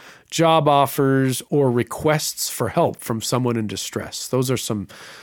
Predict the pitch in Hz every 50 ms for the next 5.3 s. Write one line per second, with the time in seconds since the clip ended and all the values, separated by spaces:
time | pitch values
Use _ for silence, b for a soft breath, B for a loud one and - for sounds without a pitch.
0 | B B B B - - - 120 104 101 98 - - - - 113 98 95 95 -
1 | - - 101 95 95 95 95 90 90 87 90 95 - - - 98 - - - -
2 | - - - - _ _ _ _ _ _ _ _ _ _ _ _ _ - B B
3 | B B B B - 127 - 180 165 151 135 - - _ - - - - 156 143
4 | 139 123 - - 127 120 120 120 117 117 107 - - 120 113 107 104 104 104 101
5 | 98 95 95 98 -